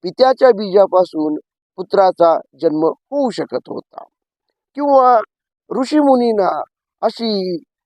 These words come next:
मंत्रशक्ती उपलब्ध होती की केवळ, अ, पित्याच्या बीजापासूनच नवीन जीवाचा, अं, कन्येचा किंवा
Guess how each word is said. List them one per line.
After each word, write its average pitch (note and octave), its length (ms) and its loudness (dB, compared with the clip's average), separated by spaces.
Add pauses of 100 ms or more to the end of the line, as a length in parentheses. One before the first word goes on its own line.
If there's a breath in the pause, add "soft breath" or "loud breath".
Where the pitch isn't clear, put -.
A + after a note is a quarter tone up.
मंत्रशक्ती A#3 680 -4
उपलब्ध G#3 420 -2
होती G3 460 -2 (440)
की A#3 360 -4
केवळ, C#4 760 2
अ, G#3 220 4 (300)
पित्याच्या G#3 960 2 (560)
बीजापासूनच A3 1000 0 (540)
नवीन B3+ 360 0 (280)
जीवाचा, G#3 760 -2 (680)
अं, G3+ 200 -8
कन्येचा G#3+ 640 2
किंवा G3+ 240 2